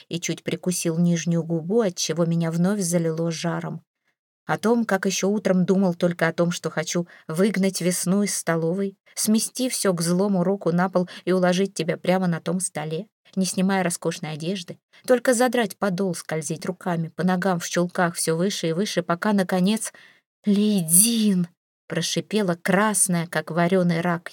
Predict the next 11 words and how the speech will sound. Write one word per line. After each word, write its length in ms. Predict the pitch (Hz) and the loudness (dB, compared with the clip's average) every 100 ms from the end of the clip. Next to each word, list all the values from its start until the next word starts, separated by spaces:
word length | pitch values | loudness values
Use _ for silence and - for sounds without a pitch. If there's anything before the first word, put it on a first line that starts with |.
| - | -2
я, 220 | 202 233 - - | -2 -2 -12 -12
пытаясь, 480 | - 175 208 214 - | -4 0 2 2 2
наконец, 580 | 175 - 160 185 208 - - | 0 0 2 2 2 -2 -2
заставить 640 | 170 165 - 190 202 185 | -4 -4 -4 -2 0 0
замолчать 540 | 175 170 165 - 196 185 | 0 0 -2 -2 -4 0
разоткровенничавшегося 1200 | 175 170 175 170 185 190 175 170 - 160 170 170 | -2 0 0 2 2 0 -2 -6 -4 -4 0 0
лорда. 440 | 175 175 175 170 - _ _ _ _ _ | 0 0 -4 -10 -18 _ _ _ _ _
«Что?» 840 | - - - 151 175 190 214 202 180 _ _ _ | -12 -10 -4 0 2 2 -2 -6 -10 _ _ _
буквально 580 | 175 180 185 190 185 175 | -2 0 4 6 6 4
промурлыкал 720 | 196 190 208 220 214 175 170 | 2 2 2 0 0 -2 -2
он. 240 | 202 175 | 0 -2